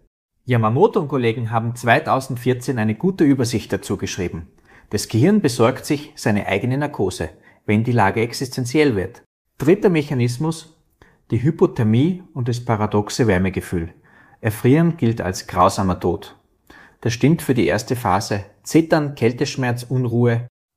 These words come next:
Aber sobald die Körperkerntemperatur unter zweiunddreißig Grad fällt,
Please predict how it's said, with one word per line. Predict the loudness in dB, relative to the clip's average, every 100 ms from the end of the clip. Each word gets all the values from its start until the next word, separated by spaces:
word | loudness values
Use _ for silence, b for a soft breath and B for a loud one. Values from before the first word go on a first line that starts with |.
| _
Aber | 2 4 2 0
sobald | -2 -2 2 0 0
die | -4
Körperkerntemperatur | -4 -4 -4 -4 -4 -4 -4 -4 -2 2 2 2 -2 -4
unter | -2 -2
zweiunddreißig | -2 0 0 -2 -4 -6 -6
Grad | 0 0 0
fällt, | 0 -2 -4